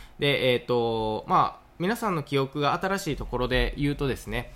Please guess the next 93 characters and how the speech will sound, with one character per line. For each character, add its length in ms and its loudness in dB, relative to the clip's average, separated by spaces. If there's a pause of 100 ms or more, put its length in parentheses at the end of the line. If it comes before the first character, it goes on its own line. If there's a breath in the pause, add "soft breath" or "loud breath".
(140)
え 540 -4
ー、 220 -6
例 160 2
え 40 2
ば、 340 8 (260 loud breath)
え 160 4
ー、 40 2
関 220 6
西 160 2
空 200 -4
港 220 -4
の 100 -6
橋 240 -2
脚 300 -6
に 360 -4 (500)
タ 140 4
ン 80 2
カ 140 -2
ー 20 -2
が 100 -4
突 140 -8
っ 100 -8
込 140 -2
ん 40 0
で 60 0
し 140 -4
ま 140 0
っ 60 -8
た、 220 -6
え 120 -8
ー、 20 -12
風 240 -6
に 120 -2
煽 220 -2
ら 140 0
れ 80 -2
て 100 -10
ね、 240 -4 (280 loud breath)
で、 200 2
関 240 -2
西 160 -2
空 200 -4
港 180 2
が、 320 4
あ 40 0
の、 140 -2
昨 140 -2
日 80 -2 (720)
を 200 -4
失 260 0
っ 60 0
て 80 -6
し 80 -4
ま 100 0
っ 80 -6
た 80 -14
と 100 -16
か 80 -4
ね、 220 2 (300 loud breath)
え 140 -4
ー、 60 -8
空 180 -2
港 220 -2
の 160 -2
滑 120 -4
走 240 -2
路 160 0
に 180 -4
水 220 -4
が 160 -2
浸 320 -4
水 300 -4
し 80 -12
て 40 -12
し 140 -6
ま 100 -2
っ 60 -8
た 100 -10
と 60 -10
か、 80 -8
ま 100 0
あ、 20 2
い 80 2
ろ 120 0
ん 20 0
な 80 0
こ 100 -4
と 100 0
が 140 2
あ 40 0
っ 80 -12
た 100 -4
と 240 -4